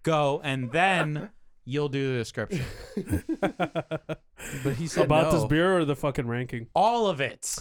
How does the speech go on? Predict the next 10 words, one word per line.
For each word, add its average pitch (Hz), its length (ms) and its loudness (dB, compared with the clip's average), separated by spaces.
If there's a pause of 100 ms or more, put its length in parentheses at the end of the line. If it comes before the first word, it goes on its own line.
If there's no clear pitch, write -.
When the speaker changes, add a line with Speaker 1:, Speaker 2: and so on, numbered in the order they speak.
(480)
Speaker 3:
Um, 165 640 2 (1200)
I 143 140 2
did. 208 300 0
I 156 260 0
actually 208 260 -2
did 190 180 -2
talk 123 180 -2
about 117 180 -2
this 117 140 -6
beer, 120 280 -4